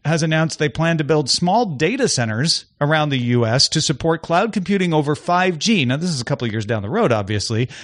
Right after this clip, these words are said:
but the idea is that cheaper phones without as much processing power or memory could be used to rely on the fast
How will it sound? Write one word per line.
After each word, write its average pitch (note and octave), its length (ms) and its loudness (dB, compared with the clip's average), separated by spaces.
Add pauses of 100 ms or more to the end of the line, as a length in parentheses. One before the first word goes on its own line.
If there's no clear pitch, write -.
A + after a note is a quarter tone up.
(180)
but E3+ 140 0
the F3 160 -2
idea F3 420 -2
is D#3 280 -2
that D3 160 -4
cheaper A3 340 0
phones D#3+ 560 0 (240)
without D3 340 0
as F3+ 140 -2
much F#3 180 -2
processing D3+ 560 -2
power C#3 340 0
or C3 80 2
memory C#3 580 0 (380)
could F3+ 160 -2
be F3+ 120 0
used E3+ 640 0
to D#3+ 140 0
rely F3 360 0
on E3 200 0
the F#3 80 -2
fast F3+ 580 -2